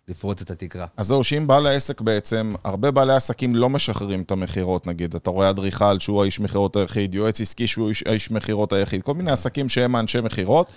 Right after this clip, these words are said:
Speaker 1: נכון.
Speaker 2: או אפילו מישהו שמוכר קורסים, שכאילו אין אף אחד שיודע למכור את הקורס טוב כמוהו.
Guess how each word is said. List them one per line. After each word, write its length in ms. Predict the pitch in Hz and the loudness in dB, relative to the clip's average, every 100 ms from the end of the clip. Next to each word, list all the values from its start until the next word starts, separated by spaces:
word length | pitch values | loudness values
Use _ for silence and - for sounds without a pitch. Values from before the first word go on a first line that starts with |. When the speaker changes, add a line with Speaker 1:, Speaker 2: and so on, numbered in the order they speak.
| - | -12
Speaker 1:
נכון. 240 | 101 87 80 | -8 -8 0
Speaker 2:
או 80 | 127 | 2
אפילו 240 | 160 175 | 4 2
מישהו 220 | 180 - | 2 0
שמוכר 360 | 160 147 151 156 | 0 2 4 4
קורסים, 420 | 120 175 143 123 | 4 4 4 0
שכאילו 360 | 107 113 131 151 - | -2 -2 0 0 0
אין 280 | 170 202 202 | -2 -2 -2
אף 160 | 190 | -2
אחד 180 | 196 175 | 0 -2
שיודע 260 | 170 160 165 | 2 4 4
למכור 320 | 143 156 151 | 4 4 4
את 100 | 139 | 2
הקורס 380 | 123 147 135 - | 2 2 2 2
טוב 260 | 135 123 - | 4 4 4
כמוהו. 440 | 107 110 160 | 4 4 4